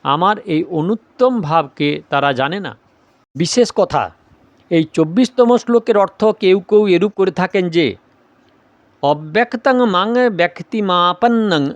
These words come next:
মন্যন্তে অ-, অবুদ্ধয়ঃ, অর্থাৎ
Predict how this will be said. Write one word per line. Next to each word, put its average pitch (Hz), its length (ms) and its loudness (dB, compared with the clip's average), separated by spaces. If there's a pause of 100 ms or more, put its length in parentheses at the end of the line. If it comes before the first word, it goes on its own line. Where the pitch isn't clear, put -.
(100)
মন্যন্তে 208 880 -2 (340)
অ-, 156 240 2 (140)
অবুদ্ধয়ঃ, 160 720 0 (580)
অর্থাৎ 165 440 -2